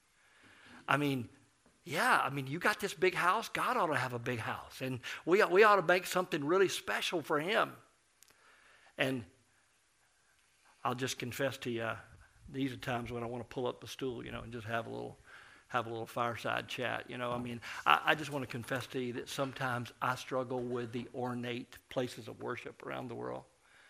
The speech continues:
I get it. I mean,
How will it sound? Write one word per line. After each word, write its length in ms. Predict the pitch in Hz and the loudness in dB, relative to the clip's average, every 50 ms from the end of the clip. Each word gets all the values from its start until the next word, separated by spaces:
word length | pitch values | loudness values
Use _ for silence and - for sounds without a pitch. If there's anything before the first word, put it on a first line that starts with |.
| - - - - - - - - - - - - - - - - _ _ _ _ _ _ - - - - - - - - | -20 -20 -20 -20 -20 -20 -20 -20 -20 -20 -20 -20 -20 -20 -20 -20 _ _ _ _ _ _ -18 -12 -6 -4 -2 -2 2 6
I 160 | - 175 170 | 8 8 8
get 260 | 127 117 123 131 131 | 8 6 6 6 6
it. 240 | 135 143 143 - - - - - | 6 4 2 -2 -8 -12 -8 -6
I 60 | - 143 | -4 -2
mean, 300 | 139 123 127 131 120 | 0 0 0 0 -2